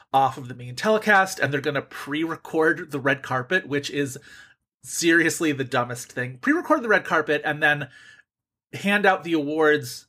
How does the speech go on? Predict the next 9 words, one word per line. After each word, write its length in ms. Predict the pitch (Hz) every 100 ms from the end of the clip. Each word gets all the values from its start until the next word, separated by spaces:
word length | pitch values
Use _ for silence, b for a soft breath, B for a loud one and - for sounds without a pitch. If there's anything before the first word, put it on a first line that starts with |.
| -
in 120 | 147
a 40 | 139
pre-recorded 840 | - 151 131 127 147 127 131 117
manner 360 | 131 127 127
so 160 | 123 143
that 180 | 123 117
they 160 | 131
can 240 | 127 - 127
then 360 | 127 123 120